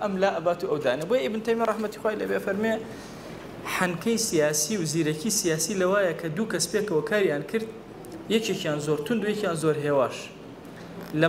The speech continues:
ماڵێکە، لە عائلەیەکە، دایک و باوکەکە ئەبێ شتەکانیان تەوزیع کردبێ. یەکیان هێواش و یەکیان توند، بۆی کارەکەیان چێ بەڕێوە. دەوڵەتیش هەر ئاوا ئەچێ بەڕێوە، سیاسەتی شەرعی گشتیش هەر ئاوا ئەچێ بەڕێوە. بۆیە دائیمە ئینسان هەوڵ بدە ئەو کەسەی کە ئیکاتە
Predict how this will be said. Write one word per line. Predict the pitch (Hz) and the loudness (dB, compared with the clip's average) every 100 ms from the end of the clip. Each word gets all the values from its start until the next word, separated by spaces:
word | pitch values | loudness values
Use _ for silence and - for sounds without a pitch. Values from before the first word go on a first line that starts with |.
| 196 | 6
ماڵێکە، | 233 220 - 170 | 4 4 0 2
لە | 160 151 | 4 4
عائلەیەکە، | 151 180 214 196 185 202 220 220 - - - - 156 | 2 2 4 4 2 0 0 -6 -12 -12 -12 -8 2
دایک | 170 170 | 2 2
و | 170 | 0
باوکەکە | 160 156 165 226 | 0 0 0 0
ئەبێ | 214 220 | 2 0
شتەکانیان | 220 185 214 208 - | 0 -2 0 0 0
تەوزیع | 175 175 233 - | 0 4 2 2
کردبێ. | 147 127 110 - - - - 214 | -2 -2 -4 -8 -14 -16 -4 -2
یەکیان | 214 180 156 151 | 0 0 0 2
هێواش | 170 202 202 | 2 2 0
و | 196 | -4
یەکیان | 196 151 160 | -2 -2 0
توند، | 233 226 - - - | 0 0 -2 -10 0
بۆی | 226 220 | 2 4
کارەکەیان | 185 175 226 226 | 2 2 -2 -2
چێ | 240 214 | 2 4
بەڕێوە. | 185 165 135 113 - - - - - - - - - 151 | 4 4 4 2 -2 -12 -16 -16 -16 -16 -16 -14 0 4
دەوڵەتیش | 190 254 269 226 220 | 4 4 0 -2 0
هەر | 254 | 2
ئاوا | 208 208 - | 2 2 0
ئەچێ | - 139 | -2 -4
بەڕێوە، | 120 117 - - | -4 -4 -4 -2
سیاسەتی | 175 165 233 214 185 | 0 0 -2 -2 -2
شەرعی | 180 175 220 165 | -2 0 0 0
گشتیش | 160 - 277 247 220 | 0 2 2 0 0
هەر | 214 | 2
ئاوا | 185 180 143 | 4 4 2
ئەچێ | 151 127 | -2 -2
بەڕێوە. | 127 120 147 | -2 -2 2
بۆیە | 202 196 | 2 4
دائیمە | 214 208 185 165 | 4 2 -2 -4
ئینسان | - 208 202 - - - - - | -2 -2 -2 -6 -12 -16 -14 -2
هەوڵ | 190 208 196 | 4 4 4
بدە | 185 185 | 4 4
ئەو | 190 | 2
کەسەی | 185 202 190 | -2 -2 0
کە | 170 | 0
ئیکاتە | 165 185 | 0 -2